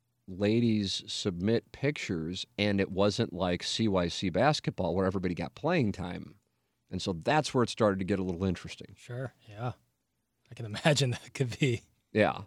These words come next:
Speaker 2: tough in some situations.
Speaker 1: So one of, and now it's time for story time.
Speaker 2: All right, settle in here.
Speaker 1: So one of the more unique situations we had was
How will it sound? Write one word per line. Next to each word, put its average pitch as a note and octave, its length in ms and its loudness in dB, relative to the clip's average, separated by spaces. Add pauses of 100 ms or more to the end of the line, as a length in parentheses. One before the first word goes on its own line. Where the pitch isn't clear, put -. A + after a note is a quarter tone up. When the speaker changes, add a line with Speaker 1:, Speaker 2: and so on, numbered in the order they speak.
(160)
Speaker 2:
tough B2+ 260 -4
in G#2+ 80 -8
some G#2 200 -10
situations. G2+ 720 -18
Speaker 1:
So G#2 580 6
one G#2+ 520 6
of, G#2+ 720 4
and G2+ 100 -4
now F#2 140 0
it's F#2+ 120 -2
time D#2+ 220 -4
for - 80 -8
story F2 320 -4
time. - 260 -12 (240)
Speaker 2:
All G2 80 -20
right, F#2 160 -20 (120)
settle - 320 -18
in - 80 -20
here. - 120 -20 (760)
Speaker 1:
So - 200 -10
one A#2+ 360 8
of C#3 140 10
the A2 80 6
more G#2 280 6
unique G2 380 2
situations F#2 640 -4
we E2 140 -6
had E2 280 -8
was F2 480 -8